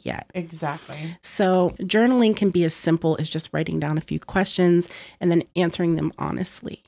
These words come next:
Speaker 1: because there's a lot of honesty in shadow work, because
Speaker 2: Mm-hmm.
Speaker 1: this is stuff we've been denying, denying, denying.
Speaker 2: Mm-hmm.
Speaker 1: So we have to come into it like we're welcoming in a little child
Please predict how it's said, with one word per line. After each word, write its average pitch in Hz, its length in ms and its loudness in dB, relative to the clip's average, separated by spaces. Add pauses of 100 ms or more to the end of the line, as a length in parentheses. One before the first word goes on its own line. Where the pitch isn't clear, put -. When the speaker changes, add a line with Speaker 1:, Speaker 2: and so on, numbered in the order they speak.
(120)
Speaker 1:
because 185 240 0
there's 175 220 0
a 170 140 -6
lot 170 220 -4
of - 80 -6
honesty 165 480 -2
in 160 80 2
shadow 160 320 0
work, 160 320 -8 (180)
because 180 200 2
Speaker 2:
Mm-hmm. 165 40 0
Speaker 1:
this 196 200 0
is 220 60 -2
stuff - 240 -4
we've 165 140 -2
been 156 140 -2
denying, 160 400 -2
denying, 160 420 -6
denying. 156 480 -8
Speaker 2:
Mm-hmm. 170 200 -2 (200)
Speaker 1:
So 151 140 -2
we 170 80 0
have 202 160 -2
to 190 80 -6
come 180 320 -6
into 170 320 -2
it 147 200 -4
like 160 220 -4
we're 170 140 2
welcoming 165 460 0
in 156 160 -2 (200)
a 151 80 -2
little 165 260 2
child 165 520 -4